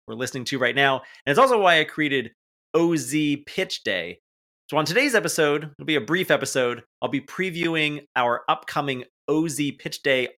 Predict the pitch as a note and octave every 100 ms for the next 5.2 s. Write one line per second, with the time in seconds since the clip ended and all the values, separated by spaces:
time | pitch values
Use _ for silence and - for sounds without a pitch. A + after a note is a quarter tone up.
0 | - C3 E3+ D3 C#3 C#3 A2+ A2 A2 -
1 | _ _ - C#3 C#3+ D3 - F3+ E3+ D3+
2 | C#3+ C3+ F#3 F#3 C3 A#2+ - _ _ -
3 | D3 A3+ D4 C4+ D#3 F#3 F#3 - D#3 D#3+
4 | G2+ - A#2+ A2+ - D3+ D#3+ D#3+ D3+ C#3+
5 | C#3